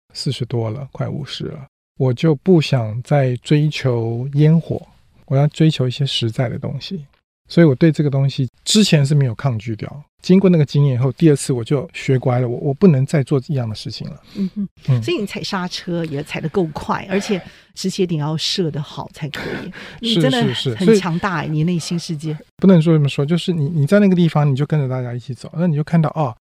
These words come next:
Speaker 1: 有一些追逐烟火的东西就没有了。
Speaker 2: 嗯，嗯。
Speaker 1: 哦，那我好不容易，因为像这种 paradigm shift 的技术不会常常出现，可能十年、
Speaker 2: 嗯。
Speaker 1: 二十年才出现一次。
Speaker 2: 哦。
Speaker 1: 那我觉得我们运气非常好，像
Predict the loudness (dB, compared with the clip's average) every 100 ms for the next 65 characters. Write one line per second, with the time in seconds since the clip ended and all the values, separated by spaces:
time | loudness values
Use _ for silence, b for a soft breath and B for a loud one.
0 | _ -2 0 0 0 4 2 2 0 0
1 | -4 0 4 6 4 0 -2 -4 -4 -6
2 | -6 -6 -10 -12 -16 -16 -14 -14 _ -18
3 | -18 _ -2 2 4 2 0 -2 2 2
4 | 4 0 -4 _ 2 6 6 6 4 4
5 | 2 0 -4 0 2 4 2 2 -2 -2
6 | -4 -4 -4 -4 -6 -6 _ -4 0 0
7 | -2 -10 -8 -8 -6 -8 -6 -8 -6 -12
8 | -12 -8 -4 -2 0 6 6 6 4 4
9 | 0 -2 -4 -4 -4 -6 -8 -8 -10 -10
10 | _ 0 8 8 8 4 4 4 4 2
11 | 2 2 4 4 2 0 0 -2 -4 0
12 | 2